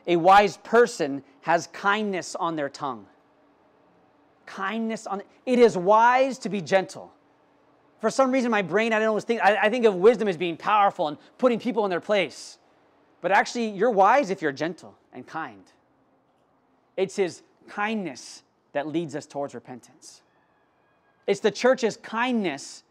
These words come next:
that will lead the world to repentance. It's our kindness. It's not proving that we're right and they're wrong.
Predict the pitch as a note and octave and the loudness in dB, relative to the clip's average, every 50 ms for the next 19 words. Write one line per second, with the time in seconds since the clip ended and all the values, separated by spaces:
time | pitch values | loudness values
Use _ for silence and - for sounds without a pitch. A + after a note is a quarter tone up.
0 | _ _ _ _ _ _ _ _ _ _ _ _ _ - F3 F#3+ F#3+ F#3+ F#3 F#3 | _ _ _ _ _ _ _ _ _ _ _ _ _ 0 0 2 2 0 0 0
1 | A3 A3+ F#3 D#3+ - F3+ F3+ A3 A#3 G#3 F#3 F3+ E3+ C#3 - - - F#3 F#3 F3 | 0 0 2 2 2 4 4 4 6 6 4 2 0 -4 -14 -12 -10 -8 -8 -8
2 | - A3 A3+ F#3+ - - - _ - - - - _ _ _ _ _ _ _ _ | -8 -10 -12 -14 -16 -20 -20 _ -20 -20 -20 -20 _ _ _ _ _ _ _ _
3 | _ _ _ _ _ _ _ _ _ _ _ _ _ - F#3+ - A#3+ G#3 - - | _ _ _ _ _ _ _ _ _ _ _ _ _ -12 -6 -4 -4 -4 -4 -4
4 | - A#3+ A#3+ A#3+ G#3 F3+ D#3+ A3+ G3+ - - A3+ B3 C4 - - - B3 C4+ A#3 | -4 -4 -2 -2 -4 -4 -4 -6 -6 -6 -2 -2 -2 -2 -2 -2 -4 -2 -2 0
5 | B3 A#3 A3 G#3+ - G3+ A3 A3+ G#3 G3 G3+ G#3+ A3 G#3 G3+ G3+ G3 F#3 G3+ A3 | 0 -2 -2 -2 0 2 2 2 4 4 4 2 2 0 -2 -2 -2 0 2 2
6 | A3 F#3+ D#3 - | 2 0 -2 -4